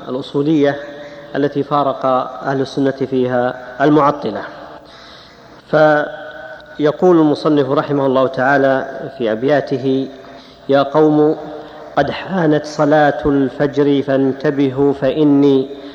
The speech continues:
معلن بأذاني لا بالملحن والمبدل ذاك، بل تأذين حق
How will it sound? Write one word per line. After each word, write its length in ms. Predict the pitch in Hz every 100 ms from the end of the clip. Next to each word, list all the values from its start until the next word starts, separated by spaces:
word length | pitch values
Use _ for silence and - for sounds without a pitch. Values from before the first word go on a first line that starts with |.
| - - -
معلن 720 | 143 143 143 147 147 139 131
بأذاني 840 | 117 147 147 139 156 156 156 151 151 - - - - -
لا 240 | 131 160 160
بالملحن 1000 | 151 147 143 143 147 - 143 143 139 135 -
والمبدل 920 | 123 147 143 147 143 143 143 135 135 131
ذاك، 300 | 143 139 143
بل 360 | 127 147 185 - - - - - -
تأذين 640 | 143 143 147 147 143 139
حق 400 | - 156 - 143